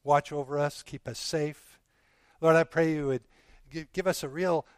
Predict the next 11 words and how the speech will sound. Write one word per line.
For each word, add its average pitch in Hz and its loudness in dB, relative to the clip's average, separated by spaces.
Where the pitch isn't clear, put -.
al-, 127 -8
alertness 139 -2
to 131 -8
all 190 -2
the 202 -2
opportunities 151 -4
that 120 -18
present 135 -6
themselves 127 -6
each - -18
day 113 -8